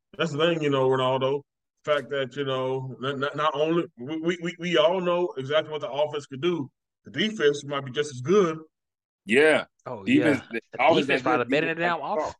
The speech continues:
Speaker 3: offense. <laughs>
Speaker 2: Right. You know what I'm saying? Like that,
Speaker 1: The, the,
Speaker 2: that, that
Speaker 1: yeah,
Speaker 2: cor-,
Speaker 1: the,
Speaker 2: them
Speaker 1: the,
Speaker 2: corners
Speaker 1: that
Speaker 2: are
Speaker 1: front four.
Speaker 2: Oh.
Speaker 1: Oh, oh, oh, oh, go ahead,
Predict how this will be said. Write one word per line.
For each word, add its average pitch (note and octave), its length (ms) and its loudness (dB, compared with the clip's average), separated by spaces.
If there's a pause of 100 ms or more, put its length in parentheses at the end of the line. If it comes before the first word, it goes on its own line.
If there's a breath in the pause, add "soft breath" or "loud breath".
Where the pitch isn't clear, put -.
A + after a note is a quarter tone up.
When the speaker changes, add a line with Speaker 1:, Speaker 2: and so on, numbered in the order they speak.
Speaker 3:
offense. - 500 -16 (1120 loud breath)
<laughs> - 40 -14
Speaker 2:
Right. G#3 300 0
You - 60 -16
know - 540 -16
what - 0 -
I'm C#3 80 -6
saying? D3 140 0
Like A#2+ 220 0
that, B2 200 0
Speaker 1:
The, C#3 60 -12
the, C3 100 -10
Speaker 2:
that, C3+ 220 4 (100)
that C3+ 220 2
Speaker 1:
yeah, E3+ 100 0
Speaker 2:
cor-, C3 80 0
Speaker 1:
the, - 60 -4
Speaker 2:
them C3+ 80 -2
Speaker 1:
the, B2+ 80 -6
Speaker 2:
corners D#3+ 360 2
Speaker 1:
that A#2 60 -2
Speaker 2:
are A#2+ 40 2
Speaker 1:
front B2 220 0
four. F#3+ 320 0 (1300)
Speaker 2:
Oh. - 60 -6
Speaker 1:
Oh, C#3+ 280 -2
oh, D#3 280 -6 (180)
oh, D3+ 120 -12
oh, E3 100 6
go F#3 220 2
ahead, D#3+ 120 4